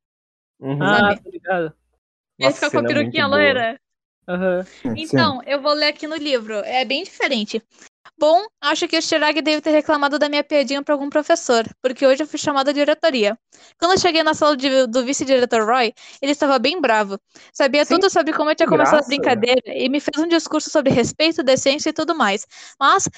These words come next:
Speaker 3: por sorte, o senhor Roy tinha entendido errado um fato crucial, que era a identidade da pessoa em que nós estávamos pregando a peça.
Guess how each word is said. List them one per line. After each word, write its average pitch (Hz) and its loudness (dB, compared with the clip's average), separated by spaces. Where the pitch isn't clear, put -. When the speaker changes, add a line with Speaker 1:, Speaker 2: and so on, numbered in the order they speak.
Speaker 3:
por 320 2
sorte, - 2
o 277 0
senhor 294 2
Roy 254 4
tinha 302 -6
entendido 294 0
errado 262 2
um 269 -6
fato 277 0
crucial, 233 2
que - -2
era 262 4
a 277 2
identidade 269 0
da 269 2
pessoa 269 2
em 285 -6
que 277 -4
nós 262 2
estávamos 269 -4
pregando 262 0
a 311 0
peça. 226 -2